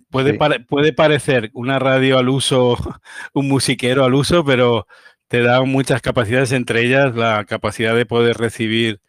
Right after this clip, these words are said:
Speaker 1: la banda aérea y, bueno, más o menos con esa antena telescópica, eh, teniendo en cuenta que el mundo aéreo, está, estamos hablando de cierta, de altura considerable, ¿no?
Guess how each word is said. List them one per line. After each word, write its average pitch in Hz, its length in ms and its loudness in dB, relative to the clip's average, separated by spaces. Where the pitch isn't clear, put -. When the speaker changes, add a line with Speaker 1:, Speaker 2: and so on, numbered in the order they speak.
Speaker 1:
la 107 180 -4
banda 110 300 0
aérea 123 420 2
y, 107 300 -6
bueno, 120 440 -4
más 131 280 -6
o 139 80 -2
menos 127 280 -2
con 117 160 -4
esa 120 140 -4
antena 127 320 -2
telescópica, 127 960 -2
eh, 113 600 0
teniendo 127 380 -2
en 156 60 -6
cuenta 151 320 2
que 123 100 -6
el 110 80 -2
mundo 135 300 0
aéreo, 151 480 0
está, 127 400 -4
estamos 123 320 -8
hablando 143 240 0
de 147 80 2
cierta, 135 340 -2
de 117 220 -2
altura 127 520 0
considerable, 120 760 0
¿no? 120 180 -6